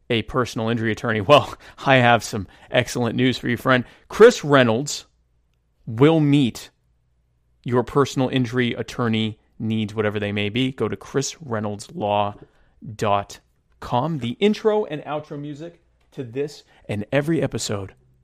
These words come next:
of My Fellow Americans comes from the amazing and talented Mister Joe Davi. That is J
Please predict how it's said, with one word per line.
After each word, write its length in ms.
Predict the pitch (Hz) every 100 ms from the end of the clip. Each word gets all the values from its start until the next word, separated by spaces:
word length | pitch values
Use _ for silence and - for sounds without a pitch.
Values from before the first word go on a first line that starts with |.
| _ _ _
of 100 | 110
My 160 | 113 104
Fellow 220 | - 107
Americans 380 | 110 110 110 107
comes 200 | 120 104
from 140 | 117
the 80 | 110
amazing 360 | 110 127 123 123
and 80 |
talented 300 | 110 127 127
Mister 240 | 120 117 120
Joe 260 | 104 131
Davi. 320 | 127 127 127 127
That 200 | 113 -
is 180 | 113
J 400 | 104 - 143 156